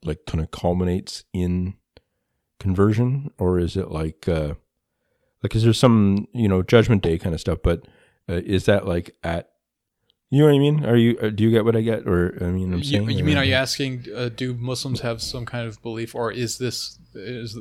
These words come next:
Speaker 2: is there an idea like this floating around that people will eventually all convert to Islam?
Speaker 1: Yeah.
Speaker 2: No, not really.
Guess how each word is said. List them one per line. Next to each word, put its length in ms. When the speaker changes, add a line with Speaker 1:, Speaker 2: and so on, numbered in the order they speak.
Speaker 2:
is 180
there 140
an 80
idea 400
like 180
this 160
floating 300
around 420
that 180
people 280
will 140
eventually 420
all 180
convert 480
to 120
Islam? 420
Speaker 1:
Yeah. 260
Speaker 2:
No, 260
not 180
really. 360